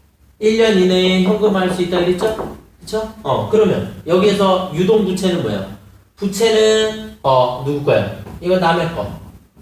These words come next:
우리가 그냥 한 글자로 얘기하면 얘 남의 거 뭐라 그러죠?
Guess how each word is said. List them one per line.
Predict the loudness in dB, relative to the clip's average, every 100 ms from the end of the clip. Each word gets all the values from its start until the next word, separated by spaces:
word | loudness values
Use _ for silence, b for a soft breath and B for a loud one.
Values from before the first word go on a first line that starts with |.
| -10
우리가 | 0 2 4 2 0 -4 -8
그냥 | -4 0 0 0 -2
한 | -4 -2
글자로 | -2 0 0 0
얘기하면 | -2 0 0 0 0 -2 -2 -6
얘 | -6
남의 | -4 -4 -4
거 | -4
뭐라 | -4 -2 -2
그러죠? | -2 -2